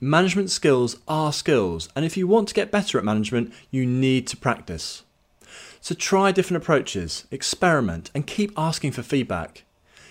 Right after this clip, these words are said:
You will make mistakes, and that's okay. Just make sure you learn from them.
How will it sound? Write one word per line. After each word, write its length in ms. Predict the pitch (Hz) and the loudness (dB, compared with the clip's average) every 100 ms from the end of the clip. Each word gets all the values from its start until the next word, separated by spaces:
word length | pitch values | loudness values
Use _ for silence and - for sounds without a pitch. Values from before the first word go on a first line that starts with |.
| _ | _
You 160 | 170 175 | 0 4
will 200 | 214 226 | 6 6
make 200 | 165 131 | 6 2
mistakes, 440 | 120 107 98 - | -2 0 -2 -4
and 160 | 139 180 | -6 -4
that's 220 | 226 - | -2 0
okay. 580 | 220 214 220 127 90 - _ | -2 0 2 2 0 -6 _
Just 200 | - 156 | -8 -4
make 300 | 165 156 160 | -2 0 0
sure 200 | - 151 | 0 2
you 120 | 139 123 | 4 4
learn 240 | 117 107 | 4 2
from 180 | 104 87 | -2 -6
them. 240 | 80 78 | -8 -12